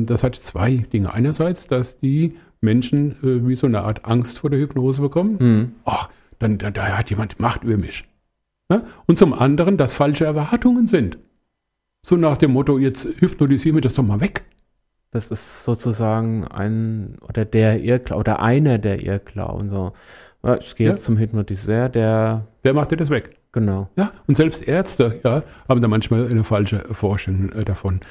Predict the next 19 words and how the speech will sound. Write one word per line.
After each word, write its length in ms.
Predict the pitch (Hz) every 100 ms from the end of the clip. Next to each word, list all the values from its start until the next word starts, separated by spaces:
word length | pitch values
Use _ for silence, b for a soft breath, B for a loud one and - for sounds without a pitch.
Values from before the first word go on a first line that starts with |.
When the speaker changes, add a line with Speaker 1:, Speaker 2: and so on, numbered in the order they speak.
| B
Speaker 2:
Mhm. 80 | 107
Speaker 1:
Was 160 | 135 151
ist 120 | 147
Hypnose? 520 | 180 156 156 147 107
Also 260 | 123 127 - B -
die 60 |
Hypnose 460 | 120 120 117 156 147
lebt 260 | 117 127 -
von 200 | 120 104
zwei 600 | - 98 120 165 160 156
ganz 400 | 117 139 147 -
wichtigen 440 | 113 - 120 117
Faktoren. 600 | 113 - - 104 98 95
Das 160 | 87 -
eine 260 | 117 147 151 B B _
ist 200 | 117 -
die 100 | 101
Trance 600 | - 92 76 104 117
und 40 | 185